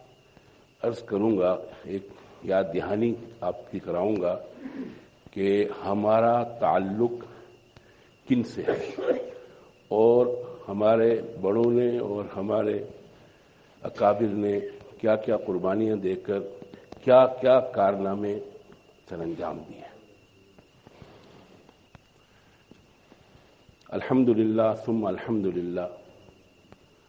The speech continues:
ہمارے اکابر، انہوں نے دین کے ہر شعبے پر محنت بھی کی،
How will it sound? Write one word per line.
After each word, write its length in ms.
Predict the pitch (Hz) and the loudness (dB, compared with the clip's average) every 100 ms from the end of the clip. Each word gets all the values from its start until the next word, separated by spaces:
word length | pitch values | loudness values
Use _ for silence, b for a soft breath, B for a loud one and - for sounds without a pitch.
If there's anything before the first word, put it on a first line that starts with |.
| _ _ _ _ _ _ _ _ _ | _ _ _ _ _ _ _ _ _
ہمارے 280 | 107 120 123 | 6 10 12
اکابر، 560 | 123 127 123 123 113 - B B B B B B - - - - - - - _ _ _ _ _ _ _ _ _ _ _ _ _ _ _ _ _ _ _ _ - _ _ _ _ _ - | 10 12 12 12 4 0 B B B B B B -20 -20 -20 -20 -20 -20 -20 _ _ _ _ _ _ _ _ _ _ _ _ _ _ _ _ _ _ _ _ -20 _ _ _ _ _ 2
انہوں 280 | 147 151 151 | 4 6 4
نے 220 | 151 147 - - - - _ - _ _ _ _ _ _ _ | 2 -2 -6 -14 -20 -20 _ -20 _ _ _ _ _ _ _
دین 400 | 98 107 139 160 | -12 -2 6 6
کے 220 | 151 143 110 - | 6 2 -2 2
ہر 180 | 185 139 | 2 2
شعبے 420 | - 127 110 110 | 0 0 2 2
پر 180 | - - - - - - - _ _ - - 87 | 0 -4 -6 -18 -20 -20 -20 _ _ -20 -16 -4
محنت 360 | 117 147 151 | 0 4 2
بھی 220 | 151 156 | 0 -6
کی، 440 | 151 - 156 160 | -6 -6 -4 -4